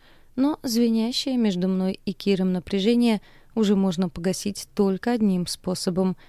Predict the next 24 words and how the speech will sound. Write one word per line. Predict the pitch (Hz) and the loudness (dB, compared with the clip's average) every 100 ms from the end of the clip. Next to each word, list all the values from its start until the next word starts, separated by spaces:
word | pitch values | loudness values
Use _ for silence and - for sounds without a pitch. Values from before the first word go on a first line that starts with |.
| - - | -20 -4
и | 226 220 | 2 2
в | - | 0
клубе | 277 311 240 | -4 0 2
он | 202 196 | 2 0
нам | 190 190 | 0 0
недоступен. | 185 185 - 190 180 180 202 - _ - _ | 0 -2 -2 -6 -6 -8 -10 -14 _ -20 _
К | - | -6
счастью, | - 240 - - 311 - | -2 -2 -2 -2 -2 -2
я | 220 185 180 | -2 0 0
не | 180 185 | -2 -4
пьяна, | 196 233 214 170 | 0 0 0 -4
как | - 175 | -4 -4
Дашка, | 170 180 175 - 190 - - - | -2 -2 -2 -4 -4 -6 -20 -14
так | - 202 | -10 -10
что | - 190 | -6 -6
соображаю, | - 196 170 185 175 180 208 | -2 -2 -2 -2 -2 -2 -4
что | - 190 | -6 -4
будет | 180 170 196 | -4 -4 -2
дальше, | 220 185 - 180 - - - - | -2 -2 -4 -6 -8 -20 -20 -6
разве | 214 202 165 | -2 0 -2
что | 185 - 185 180 | -6 -2 -2 -2
немного | 185 185 190 190 180 | -2 0 0 -2 -4
притупленные | - 180 - 180 180 180 180 185 | -4 -10 -8 -8 -4 -2 -2 -2
инстинкты. | 175 - 190 185 - 196 | -6 -4 -2 -2 -6 -12